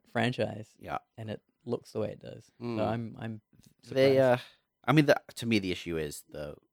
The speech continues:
Speaker 2: rate at which these games are put out.
Speaker 3: Oh, I mean, when
Speaker 2: And
Speaker 3: was
Speaker 2: the
Speaker 3: Odyssey?
Speaker 2: rate and
Speaker 3: Two years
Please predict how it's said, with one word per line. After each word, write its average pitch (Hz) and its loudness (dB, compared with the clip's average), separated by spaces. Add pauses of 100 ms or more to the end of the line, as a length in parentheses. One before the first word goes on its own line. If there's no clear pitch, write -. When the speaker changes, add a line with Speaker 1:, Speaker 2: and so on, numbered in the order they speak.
Speaker 2:
rate 95 4
at 76 -10
which - -10
these 67 -16
games 73 -12
are - -16
put - -12
out. - -16 (1200)
Speaker 3:
Oh, 117 4
I 120 6
mean, 120 2
when 123 6
Speaker 2:
And 135 6
Speaker 3:
was 147 6
Speaker 2:
the 95 -2
Speaker 3:
Odyssey? 113 4
Speaker 2:
rate 143 8
and 113 2
Speaker 3:
Two - -4
years 95 8